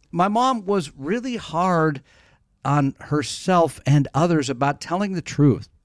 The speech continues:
She would often tell me, "If you can't tell yourself the truth, you're really in trouble." And this came to money, too, by the way. She always wanted to be honest with herself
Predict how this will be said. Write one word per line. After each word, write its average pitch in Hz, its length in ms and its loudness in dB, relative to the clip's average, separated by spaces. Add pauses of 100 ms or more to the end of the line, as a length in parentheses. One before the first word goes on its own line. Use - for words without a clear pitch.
She - 200 -2
would 240 200 2
often 185 440 0
tell 185 300 0
me, 135 280 4 (540)
"If 131 220 -6
you 131 80 -2
can't 196 340 -8
tell 190 140 -2
yourself 202 880 -2 (100)
the 120 220 -4
truth, 127 640 0 (160)
you're 131 180 0
really 147 400 4
in 120 120 2
trouble." 123 520 -2 (520)
And 147 180 4
this 220 160 0
came 233 260 0
to 196 80 2
money, 151 340 2
too, 175 240 2
by 117 180 2
the 98 100 -2
way. 85 200 -6 (400)
She 208 540 -4 (140)
always 180 460 2
wanted 160 340 2
to 156 80 0
be 156 380 2
honest 156 520 4
with 127 380 2
herself 160 680 0